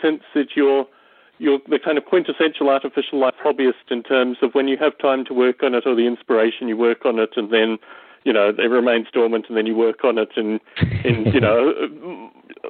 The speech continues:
Speaker 1: large, large time cycles in some regard. So what, what are the next major features that you're looking to put into Evo Round?
Speaker 2: Well, yeah, you're pretty, you're pretty right, because mainly because of my job, there are periods of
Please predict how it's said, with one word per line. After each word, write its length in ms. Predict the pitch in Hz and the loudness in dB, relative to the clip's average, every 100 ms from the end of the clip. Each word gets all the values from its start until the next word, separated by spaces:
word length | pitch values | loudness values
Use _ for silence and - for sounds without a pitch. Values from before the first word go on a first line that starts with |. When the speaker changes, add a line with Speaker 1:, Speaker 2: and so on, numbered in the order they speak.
| 104 | -4
Speaker 1:
large, 480 | 165 185 180 160 - - | 0 2 2 0 -4 0
large 360 | 160 143 - - | 2 2 -2 -2
time 280 | 156 143 131 | 0 -2 0
cycles 400 | 135 110 107 107 | 0 2 2 0
in 100 | 123 104 | -2 -2
some 200 | 131 117 | -2 2
regard. 400 | 117 - 98 101 - | 0 4 2 2 0
So 120 | 151 - - - | 0 -2 -12 -10
what, 420 | 214 208 196 - | -4 0 0 0
what 180 | 196 233 | 0 2
are 80 | 247 | 2
the 80 | 196 | 2
next 320 | 196 - - | 0 -2 -4
major 300 | 160 156 143 - | 0 0 0 -2
features 380 | 160 131 - 98 - | -2 0 0 0 0
that 80 | |
you're 140 | 110 110 | 0 0
looking 300 | 117 - 104 | 0 -2 -6
to 60 | - | -4
put 240 | 120 110 | -4 -2
into 240 | 110 - 104 | -4 0 0
Evo 360 | 101 101 98 | 2 0 0
Round? 240 | 95 92 - _ _ _ | 0 -2 -6 _ _ _
Speaker 2:
Well, 180 | 165 220 147 | 0 0 0
yeah, 200 | 143 127 | 2 2
you're 240 | 117 113 | 2 0
pretty, 280 | 113 123 123 | -2 -2 -2
you're 280 | 120 117 113 | -2 -4 -2
pretty 280 | 123 120 | -2 2
right, 300 | 107 107 92 107 | 2 2 0 -6
because 280 | 95 95 90 _ _ _ _ - | -4 -4 -4 _ _ _ _ -8
mainly 360 | 104 107 110 | 0 2 4
because 300 | 104 98 107 | 2 2 0
of 80 | 98 | 2
my 160 | 95 92 | 2 0
job, 240 | 107 113 - - | 0 -2 -6 -6
there 200 | 92 85 | 0 0
are 80 | 85 | 2
periods 380 | - 101 95 | 2 2 2
of 100 | 95 | -2